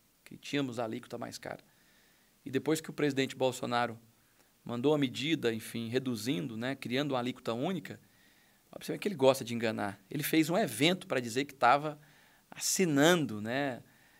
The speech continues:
é, enfim, <laughs> é,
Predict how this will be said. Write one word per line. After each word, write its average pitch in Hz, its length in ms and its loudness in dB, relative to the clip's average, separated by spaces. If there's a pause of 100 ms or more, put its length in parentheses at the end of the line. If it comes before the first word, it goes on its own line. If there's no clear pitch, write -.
(160)
é, 107 960 -8
enfim, 113 380 -10 (460)
<laughs> - 440 -20
é, 117 800 -4